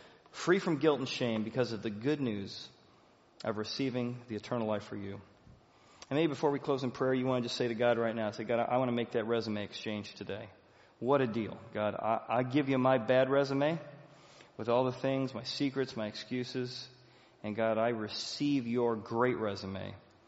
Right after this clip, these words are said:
that I can know I have peace with you and that you can fix the situation in my heart."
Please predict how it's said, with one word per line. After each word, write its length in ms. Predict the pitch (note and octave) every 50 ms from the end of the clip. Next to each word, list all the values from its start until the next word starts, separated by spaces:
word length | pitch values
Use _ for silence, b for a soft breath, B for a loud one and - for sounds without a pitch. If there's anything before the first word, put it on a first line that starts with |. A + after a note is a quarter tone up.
| b b b b b b b _ -
that 120 | - G#2+ G#2+
I 120 | A2 A2+
can 340 | A2 - A2+ G#2 G#2+ A2 A2+
know 340 | A#2 A#2+ B2 B2 B2 B2 A#2
I 120 | - A2 G#2+
have 480 | A2 G#2+ G2+ G2 G2+ G2 G2 - -
peace 360 | - - C3 B2+ C3+ - -
with 220 | B2 A#2+ A2 - -
you 300 | A2 G#2 G2 G2 F#2+ G#2 G#2+
and 140 | G#2 G#2+
that 60 | G#2 F#2
you 120 | G#2+ A2+
can 160 | - - G2
fix 420 | G2 - - A#2 A2 - - - -
the 80 | -
situation 520 | - - G2+ - - G#2+ G#2 G2 - - G2+
in 60 | G2+
my 100 | G2 G2
heart." 300 | G2 F#2+ F#2 G2 G2